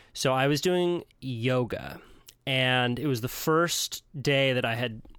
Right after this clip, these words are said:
um, come back to yoga since snapping my wrist, since having surgery. I have a big scar on the bottom of my wrist now. Um, and there was this woman in class, and she was being very supportive of me, saying, "Good job,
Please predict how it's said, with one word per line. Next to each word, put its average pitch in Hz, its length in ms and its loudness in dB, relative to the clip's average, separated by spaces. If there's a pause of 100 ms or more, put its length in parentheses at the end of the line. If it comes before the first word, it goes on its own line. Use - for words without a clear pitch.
(400)
um, 127 480 -4
come 156 180 0
back 185 220 2
to 151 100 -2
yoga 117 540 0
since - 500 0
snapping 127 540 0
my 117 100 -2
wrist, 123 540 -2
since - 280 -4
having 117 280 -8
surgery. 143 640 0
I - 20 0
have 110 100 -4
a 113 60 -4
big 110 240 -6
scar 120 600 0
on 117 80 -2
the 110 60 -4
bottom 107 300 -2
of 110 160 -6
my 104 100 -6
wrist 117 360 -2
now. 120 260 0 (480)
Um, 117 360 2 (100)
and 135 140 2
there 127 80 2
was 123 140 -2
this - 320 -2 (120)
woman 208 380 2
in 170 120 2
class, - 600 -6
and 143 160 -4
she - 140 -6
was 139 180 -8
being 147 260 -8
very 180 420 2
supportive 131 600 0
of 131 220 0
me, 120 460 -2
saying, - 340 -16
"Good 170 240 -6
job, 147 720 0